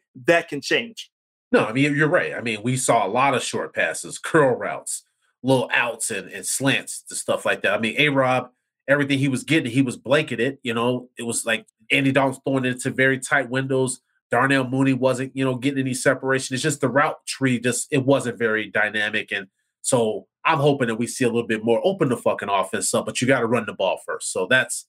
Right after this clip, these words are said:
Speaker 2: one of the things for me. I think when I look at an area of opportunity, A-Dub, it's gonna be not abandon the run in game early. So Matt Nagy, I thought he, not only did he abandon the running game,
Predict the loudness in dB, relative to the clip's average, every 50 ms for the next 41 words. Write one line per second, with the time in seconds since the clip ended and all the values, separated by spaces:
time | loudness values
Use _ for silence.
0 | _ _ _ _ _ _ -2 -2 -2 -2 -4 -4 -4 -4 -4 -6 -6 -6 -6 -6
1 | -6 0 2 2 2 4 4 2 2 0 -4 -14 _ _ _ _ _ _ 0 0
2 | 2 2 2 4 2 2 2 2 2 2 2 0 -2 0 2 2 2 2 2 0
3 | 0 -2 -2 -4 -8 -6 -4 -2 0 2 2 2 2 2 0 0 0 -2 -2 -4
4 | -8 _ _ _ _ _ _ _ _ -4 -2 0 2 2 2 2 2 2 0 0
5 | -2 -8 _ _ -6 -2 0 0 0 0 0 0 0 0 0 -2 -2 -4 -4 -4
6 | -2 -2 -2 -2 -2 -6 -10 -12 -10 -8 -8 -8 -10 -8 -6 -4 -2 -2 -2 -4
7 | -6 -10 _ _ _ _ -4 -2 0 0 2 2 2 2 2 0 0 0 0 0
8 | -2 0 0 0 0 0 0 -2 -2 0 0 2 2 2 2 0 2 2 0 0
9 | 0 0 -2 -4 -8 _ -4 -4 -4 0 2 2 2 4 2 0 0 0 -2 -2
10 | -2 -4 -4 -4 -2 -2 -2 -2 -4